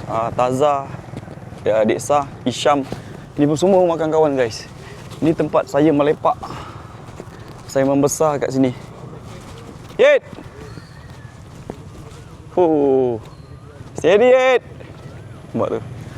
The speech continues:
Saya membesar kat sini. Saya melepak semua kat sini, guys. Ui, banyak lah kenangan saya kat sini. Semua rumah kawan-kawan.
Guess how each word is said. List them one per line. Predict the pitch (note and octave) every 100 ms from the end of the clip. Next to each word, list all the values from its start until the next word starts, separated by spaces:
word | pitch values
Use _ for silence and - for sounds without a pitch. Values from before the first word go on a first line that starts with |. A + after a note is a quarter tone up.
| - - - -
Saya |
membesar | D3+ F3 F#3 G3+
kat | D#3
sini. | E3+ F3+
Saya | E3+
melepak | F3 F#3 G#3 F#3
semua | G3 F#3+
kat | E3+
sini, | F3+ F3
guys. | D#3+ B2+ - - - - - - - - - - - - - - - - - - - - - - - - - - - - - - - - - - - A#2+ A#2 - - - - - - - - - - -
Ui, | D#3+
banyak | B2+ A2+ D3 E3
lah | D#3
kenangan | C#3+ D#3 D#3
saya | D3 D#3 D#3+
kat | D3+
sini. | D#3+ D#3 - - - - - - - - -
Semua | C#3+ D#3+ D3
rumah | D3
kawan-kawan. | C#3+ C#3+ C3+